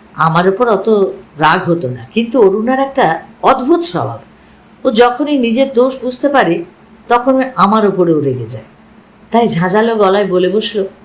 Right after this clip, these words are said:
"এ পাড়ায় থাকার দরকারটা কি? বস্তিতে গিয়ে থাকলেই তো হয়।" রুনু আর নিপা এইরকম সব দামি দামি ফ্রক পরে ঘুরে বেড়াবে, আর মিনু মুন্না কি ভেসে এসেছে নাকি? আমার নিজেকে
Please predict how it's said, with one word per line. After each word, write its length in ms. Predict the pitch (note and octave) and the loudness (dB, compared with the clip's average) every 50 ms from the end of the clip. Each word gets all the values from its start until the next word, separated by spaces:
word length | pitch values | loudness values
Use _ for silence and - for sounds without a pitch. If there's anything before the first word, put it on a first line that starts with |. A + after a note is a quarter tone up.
| _ _ - - _ - - - | _ _ -20 -20 _ -20 0 2
"এ 140 | C#4+ D4+ D4+ | 2 4 4
পাড়ায় 300 | D#4 D#4 D#4 D#4 D#4 D#4 | 2 2 2 2 -2 -2
থাকার 280 | C#4+ C#4+ C#4+ D4+ C4 | -4 0 0 0 2
দরকারটা 400 | A#3+ B3 B3 B3 C4 C#4+ C#4+ D#4+ | 2 2 2 2 -2 -4 -2 -4
কি? 280 | D#4 D#4 D#4+ F4 G4 F#4+ - - - - | -2 0 0 0 0 -2 -6 -16 -8 2
বস্তিতে 380 | F#3+ C4 C#4+ - D4 C#4+ D4+ D4+ | 2 2 2 2 -2 -2 -2 -2
গিয়ে 140 | D4 D4 C#4 | -2 -2 -2
থাকলেই 320 | C#4+ C4 - C#4 C4+ C4 | -4 -6 -2 0 0 0
তো 160 | - A#3 G3+ | 2 0 0
হয়।" 160 | E3 B2 - - - - - - _ _ _ _ - - - - - - _ _ - - _ _ - - - - - - - - - - - - _ - F#3+ | 0 0 -6 -8 -16 -20 -20 -20 _ _ _ _ -20 -20 -20 -20 -20 -20 _ _ -20 -20 _ _ -20 -20 -20 -20 -20 -20 -20 -20 -20 -20 -20 -20 _ -2 0
রুনু 380 | F#3 G3 A3+ A#3+ B3 B3+ C#4+ C#4+ | 0 2 2 2 0 2 2 0
আর 160 | D4 D4 C4 | 0 0 0
নিপা 560 | A#3+ A3+ A3+ A3+ A3+ C4+ B3+ G#3+ F3+ - - - - _ _ - - | 0 0 0 2 2 2 2 2 0 -4 -8 -14 -20 _ _ -4 0
এইরকম 420 | F#3+ A#3+ C4+ C#4 D4 D4 C#4+ C#4 C4+ | 2 2 2 2 0 -2 -2 -4 -4
সব 280 | B3+ C4 C4 B3+ A3 | -2 -2 -2 -2 0
দামি 240 | G3+ G#3+ G3 G#3 A#3 | 2 2 2 2 0
দামি 280 | A3+ C4 B3 B3 B3+ B3 | 0 0 0 0 -2 -2
ফ্রক 300 | - - F#3+ F#3+ F#3+ - | 0 0 0 0 0 -2
পরে 160 | B3 A#3+ B3+ | -2 -2 -2
ঘুরে 280 | A3+ - G#3 G#3+ A#3+ A#3+ | -2 0 2 2 2 2
বেড়াবে, 400 | A#3+ B3 A#3+ A#3+ G#3+ F#3+ F3 - - - - - - - - - - | 2 2 0 0 0 0 -2 -4 -8 -16 -20 -20 -20 -20 -20 -10 -2
আর 200 | - G#3 A3 G#3 | 0 2 2 4
মিনু 260 | G3+ A3 A#3 B3+ C4+ | 2 2 2 2 0
মুন্না 300 | C4 B3+ B3+ B3 B3 B3+ | 0 0 0 0 0 -2
কি 360 | B3+ - C4 B3+ A#3+ - - - - _ - E3+ | -2 -2 -4 -4 -4 -4 -8 -12 -20 _ 0 2
ভেসে 280 | G3 A#3 A#3 - C#4 | 4 4 4 2 0
এসেছে 380 | D4 D4 - E4+ E4 E4+ F4+ F#4 | 0 0 0 0 -2 0 0 0
নাকি? 320 | E4+ C4+ - - - A2+ - - _ _ _ _ _ _ _ _ _ _ - - - - - - - - - - - - | 0 0 -2 -4 -8 -10 -12 -18 _ _ _ _ _ _ _ _ _ _ -16 -16 -16 -16 -20 -20 -20 -20 -20 -20 -8 -2
আমার 260 | - D#3+ F3 G3+ A3+ | -2 0 2 0 0
নিজেকে 640 | A#3 A#3+ A3 A3 C4+ C4+ C#4 C4+ G3 F3+ G3 - | 0 0 0 -2 -2 0 2 2 2 2 2 -4